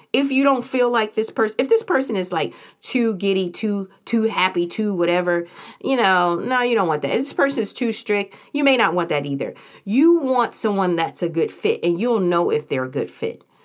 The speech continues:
Don't feel bad about not showing back up, just like I do. If I go to a doctor sometime and they do something that I think is way off in left field, and I'm not getting in my feelings or anything, I know, you know, you don't have to keep,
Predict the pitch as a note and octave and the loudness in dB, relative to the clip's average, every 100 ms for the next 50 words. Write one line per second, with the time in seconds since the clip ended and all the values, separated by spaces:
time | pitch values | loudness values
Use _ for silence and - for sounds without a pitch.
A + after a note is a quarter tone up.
0 | _ _ E3 A#3 C4+ C#4 C#4 A3+ A3 A3 | _ _ 2 2 2 2 2 2 2 2
1 | G#3+ F3+ F#3 D#3 F#3 - A3 G#3 G3+ F#3 | 2 2 2 2 0 0 -2 -2 0 0
2 | F#3 D#3 - - - A3 E3+ F#3 F3+ D#3+ | 0 -2 -6 -12 -10 -6 -2 0 0 0
3 | C#3+ C#3 C3+ - - - C#3 D3+ F#3+ G3+ | -2 -4 -10 -14 -20 -14 -2 2 2 4
4 | G#3 G#3+ A#3 G3 G#3 A3+ A3+ A3+ A3 B3 | 0 2 0 2 0 0 -2 -2 -2 0
5 | A3 A3 A3 - - - C#3+ C3 D3+ G#3+ | 0 0 -2 -6 -18 -10 -6 -2 0 0
6 | G3 A3+ B3+ A3+ A#3 G#3+ F3+ E3+ F#3+ A3 | 0 -2 0 0 0 0 0 2 0 0
7 | G3+ E3 C#3+ C#3 F3 G#3 G#3+ G#3+ G#3+ G#3 | -2 -2 -2 0 2 4 2 0 -2 0
8 | G#3+ - A3 A3 A3 A3 - C#3+ D3 F3+ | -2 -2 0 2 0 -2 -4 -4 0 2
9 | F3+ F3 F#3+ F#3+ G3 G#3+ B3+ F#3 D3+ D3 | 0 0 -2 0 0 -2 -2 -2 -2 -2
10 | D3 C#3+ C#3+ C#3+ D3 D3 F3 - - _ | -4 -4 -4 -4 -2 -4 -6 -14 -20 _
11 | _ - C#3+ G#3 B3 F3 D#3 F#3 D#3+ E3 | _ 0 2 2 4 4 4 2 0 0
12 | G#3+ E4 F3 G#2 A#2 G#3+ - _ _ _ | 2 4 2 0 -2 -4 -6 _ _ _
13 | - C4 C5 C5+ B4+ - B4+ - | -4 0 2 0 -2 -4 -4 -6